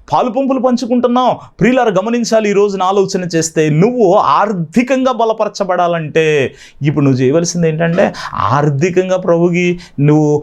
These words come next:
బలాన్ని చేకూర్చగలిగితే, దేవుడు నీకు మరలా తిరిగి ఏం చేస్తాడో ఇస్తాడు. చూడండి, ఒక వ్యవసాయదారుడు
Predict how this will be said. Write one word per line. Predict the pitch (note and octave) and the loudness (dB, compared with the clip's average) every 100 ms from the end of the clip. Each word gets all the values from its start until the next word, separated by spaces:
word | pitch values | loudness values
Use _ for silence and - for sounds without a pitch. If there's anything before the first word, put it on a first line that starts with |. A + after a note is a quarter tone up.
| - G2 | -6 -4
బలాన్ని | G#2+ C3 D#3 F3+ | -2 0 -2 -4
చేకూర్చగలిగితే, | F3 D#3 D#3+ E3 D3+ C#3 C3+ F3 | -2 -2 0 -2 0 2 2 2
దేవుడు | D#3+ D3 E3 | 2 2 2
నీకు | D3+ E3 F3 | 4 2 2
మరలా | D3 A#2+ A#2+ | 0 0 -2
తిరిగి | A2+ G#2+ G2+ | -2 -2 -2
ఏం | F#2+ | -2
చేస్తాడో | F2+ E2+ - G2 F3 B3 - | -2 -2 -2 0 0 -4 -6
ఇస్తాడు. | - - - - | -6 -4 -6 -8
చూడండి, | - - - A2 A#2+ A#2+ | -14 -16 -4 0 2 2
ఒక | A2 G#2+ | 2 0
వ్యవసాయదారుడు | A2 A#2+ - C#3 B2+ B2 C3 | 0 0 0 0 2 2 0